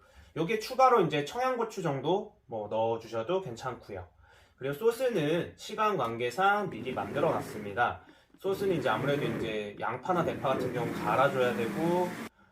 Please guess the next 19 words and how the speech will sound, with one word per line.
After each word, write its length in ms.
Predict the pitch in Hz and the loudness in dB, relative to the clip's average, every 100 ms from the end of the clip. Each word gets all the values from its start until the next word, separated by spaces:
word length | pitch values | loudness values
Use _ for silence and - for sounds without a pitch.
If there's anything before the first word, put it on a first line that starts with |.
| _ | _
또 120 | 156 139 | -6 -4
이제 440 | 120 117 104 - _ _ _ | -2 -2 -4 -10 _ _ _
계량해야 580 | - 127 160 170 165 147 | -6 2 6 6 6 4
되고, 200 | 135 113 | 0 -2
무게 280 | 117 147 190 | -6 2 4
달고 320 | 175 165 160 | 4 4 2
해야 100 | 175 | 2
되니까 540 | 160 131 127 165 113 - | 2 -4 0 0 0 -8
아무래도 300 | 113 113 117 | -10 -8 -8
시간이 340 | 113 165 165 156 | -8 -2 -2 -2
좀 140 | 117 | -4
오래 160 | 113 120 | -4 -2
걸릴 240 | 117 110 | -4 -4
것 80 | 107 | -6
같아서 580 | 101 113 - 180 214 - - - - | -6 -10 -2 0 0 -6 -20 -20 -18
미리 180 | 110 107 | -14 -10
이렇게 500 | 101 101 143 143 - 107 | -8 -8 -4 -4 -4 -8
만들어 400 | 98 113 143 127 | -8 -2 0 0
놨어요. 560 | 95 - 113 98 82 | -4 -4 -4 -4 -8